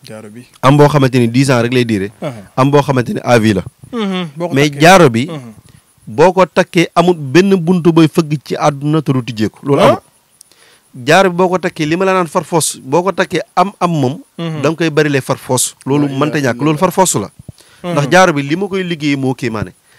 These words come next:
Speaker 2: Tey jii su ma waxoon jaaro bi li ma koy liggéeyee,
Speaker 1: Mhm.
Speaker 2: ak fànn yi ma koy liggéeyee, tey jii nga téye sa gémmiñ.
Speaker 1: Ah.
Speaker 2: Wallahi lazim.
Speaker 1: Sëñ bi doon ñu may
Speaker 2: Jaaro bi li ma koy liggéey, ñi mu ma ko wax ci tale.
Speaker 1: Ah, sëñ bi.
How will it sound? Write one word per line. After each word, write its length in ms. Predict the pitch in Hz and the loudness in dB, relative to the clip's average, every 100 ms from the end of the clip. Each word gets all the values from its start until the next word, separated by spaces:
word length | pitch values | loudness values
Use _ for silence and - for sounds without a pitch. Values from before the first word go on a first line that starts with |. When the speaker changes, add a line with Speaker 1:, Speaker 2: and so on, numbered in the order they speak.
| _ _ _ _ 175 | _ _ _ _ 0
Speaker 2:
Tey 140 | 202 | 0
jii 120 | 190 | 0
su 120 | 175 | -4
ma 100 | 196 | 0
waxoon 260 | 208 196 190 | 2 2 2
jaaro 200 | 156 151 | 2 2
bi 80 | 135 | 2
li 80 | 143 | -2
ma 80 | 165 | 0
koy 120 | 170 | 0
liggéeyee, 380 | 156 127 110 104 | 0 -2 -4 -6
Speaker 1:
Mhm. 300 | 151 135 110 - | -10 -12 -14 -6
Speaker 2:
ak 140 | 160 - | -6 0
fànn 240 | 185 180 | 0 2
yi 140 | 160 | 0
ma 100 | 185 | 0
koy 140 | 190 185 | 2 2
liggéeyee, 260 | 160 123 127 | 2 -2 0
tey 140 | 156 | 0
jii 80 | 151 | 0
nga 100 | 147 | 0
téye 140 | 147 | 0
sa 100 | 123 | 0
gémmiñ. 240 | 117 104 87 _ | -2 -2 -8 _
Speaker 1:
Ah. 200 | 190 262 320 | 2 2 2
Speaker 2:
Wallahi 400 | 139 147 135 135 | 2 2 2 2
lazim. 320 | 120 107 95 87 - | 0 0 -4 -10 -12
Speaker 1:
Sëñ 140 | 160 | -12
bi 80 | 127 | -10
doon 100 | 135 | -10
ñu 100 | 135 | -10
may 160 | 135 131 | -8 4
Speaker 2:
Jaaro 240 | 147 170 | 6 6
bi 80 | 156 | 4
li 80 | 156 | 2
ma 100 | 180 | 2
koy 140 | 175 | 2
liggéey, 220 | 165 143 139 | 0 -2 0
ñi 80 | |
mu 100 | 151 | 0
ma 80 | 147 | 0
ko 120 | 135 | 0
wax 120 | 127 110 | -2 -4
ci 100 | 123 | -4
tale. 200 | 110 87 _ 180 | -4 -4 _ -6
Speaker 1:
Ah, 140 | 190 - | -6 -6
sëñ 160 | - | -16
bi. 80 | 123 | -18